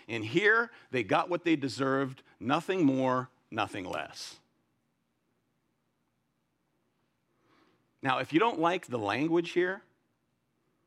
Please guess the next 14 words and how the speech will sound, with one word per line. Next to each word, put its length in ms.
and, 220
you 100
know, 100
you 140
think, 240
"Well, 80
this 140
is 80
the 80
God 220
of 80
the 100
Old 160
Testament." 420